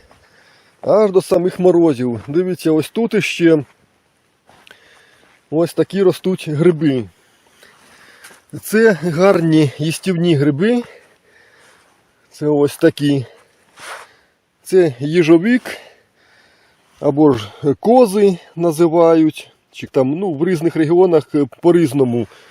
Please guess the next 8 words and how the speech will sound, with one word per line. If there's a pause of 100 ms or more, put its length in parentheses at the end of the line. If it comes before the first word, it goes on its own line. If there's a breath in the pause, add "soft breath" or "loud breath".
(360 soft breath)
Ну,
взагалі
це
їжовики. (1300 soft breath)
Але
я
їх
зараз